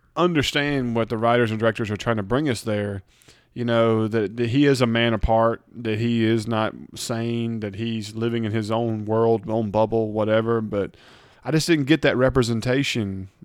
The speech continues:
of madness, you know, from those scenes that made that, I don't know, not believable, but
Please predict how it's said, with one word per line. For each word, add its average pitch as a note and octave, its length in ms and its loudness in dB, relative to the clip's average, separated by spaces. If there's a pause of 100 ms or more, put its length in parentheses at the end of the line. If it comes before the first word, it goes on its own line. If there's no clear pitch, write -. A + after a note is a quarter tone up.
(100)
of A2+ 180 -8
madness, A2 1000 -4
you B2 160 -4
know, G#2 440 -4 (480)
from B2+ 180 2
those A#2+ 220 2
scenes B2 420 -4
that A2 180 -8
made A#2+ 360 -4
that, A2 320 0 (1000)
I F#3+ 60 -16
don't G3+ 100 -12
know, G#2 100 -8
not B2 160 -8
believable, A2+ 460 -4
but A2+ 280 -2